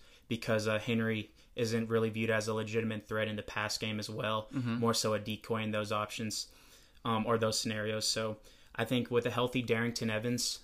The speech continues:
Speaker 1: um, back, uh, he'll probably get some of those shares, 'cause, I mean,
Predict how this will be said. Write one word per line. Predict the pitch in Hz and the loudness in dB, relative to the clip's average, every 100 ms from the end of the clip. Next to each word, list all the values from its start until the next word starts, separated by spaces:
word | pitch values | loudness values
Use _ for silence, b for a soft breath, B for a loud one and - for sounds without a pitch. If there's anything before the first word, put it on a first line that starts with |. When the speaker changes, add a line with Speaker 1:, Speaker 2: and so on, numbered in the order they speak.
| - | -2
Speaker 1:
um, | 117 113 110 - | 0 2 0 2
back, | 113 113 113 - - b b | 4 4 2 -6 -16 b b
uh, | 113 107 104 - - 120 | 0 2 2 -4 -10 0
he'll | 120 | 0
probably | 117 123 120 113 - - | 2 4 4 2 -4 -10
get | - 120 | -2 0
some | - 120 | 2 2
of | |
those | 117 117 | 2 0
shares, | - 117 117 | 2 2 2
'cause, | 120 113 | 0 0
I | |
mean, | 113 113 110 | 0 -2 -4